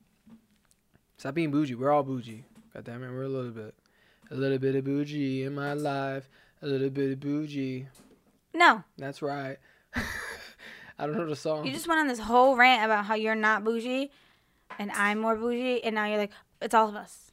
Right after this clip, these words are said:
Speaker 2: Like, really? Like, stop backpedaling and just say what it is.
Speaker 1: Equality.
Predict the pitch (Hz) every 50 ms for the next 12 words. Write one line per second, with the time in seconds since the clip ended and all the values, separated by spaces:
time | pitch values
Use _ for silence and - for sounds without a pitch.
0 | _ _ - 240 226 226 226 233 240 254 277 285 - _ - - - - - -
1 | _ _ _ _ _ _ _ _ - 233 226 226 - - 262 247 262 262 254 247
2 | 247 262 - 277 262 247 247 240 233 226 233 233 226 226 214 - 233 226 226 233
3 | 226 220 214 247 247 208 202 190 190 202 - - 165 147 - - 165 156 151 151
4 | 147 143 139 135 127